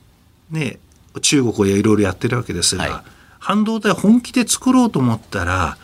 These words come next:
Speaker 1: 日本の様々な技術や、
Speaker 2: うん。
Speaker 1: ね、材料が必要なわけですね。
Speaker 2: はい。
Speaker 1: それを日本側が徹底的に調べて、
Speaker 2: うん。
Speaker 1: ね、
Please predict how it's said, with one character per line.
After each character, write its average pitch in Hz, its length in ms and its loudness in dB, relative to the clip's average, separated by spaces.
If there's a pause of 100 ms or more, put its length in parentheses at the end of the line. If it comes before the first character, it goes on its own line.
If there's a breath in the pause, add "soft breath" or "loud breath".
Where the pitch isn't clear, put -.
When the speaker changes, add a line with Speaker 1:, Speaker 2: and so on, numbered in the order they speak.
(240 loud breath)
Speaker 1:
日 123 120 2
本 233 280 0
の 226 100 0
様 202 340 0
々 220 200 2
な 147 80 2
技 101 140 -4
術 151 340 -2
や、 87 380 -2
Speaker 2:
う - 20 -8
ん。 80 220 -10 (1040 soft breath)
Speaker 1:
ね、 131 340 -6
材 170 300 0
料 190 120 2
が 151 120 0
必 - 180 -2
要 127 60 -4
な 131 100 -4
わ 120 80 -6
け 107 80 -12
で 90 100 -12
す - 160 -12
ね。 82 60 -12
Speaker 2:
は 71 80 -8
い。 - 100 -18 (360 soft breath)
Speaker 1:
そ - 160 0
れ 247 60 4
を 254 100 2
日 190 120 0
本 226 280 4
側 220 180 4
が 202 140 0
徹 156 240 -4 (120)
底 226 140 0
的 214 220 -8
に 196 120 -2
調 190 320 -2
べ 135 140 -2
て、 87 300 -4
Speaker 2:
う 80 40 -8
ん。 80 220 -6 (360)
Speaker 1:
ね、 165 100 -10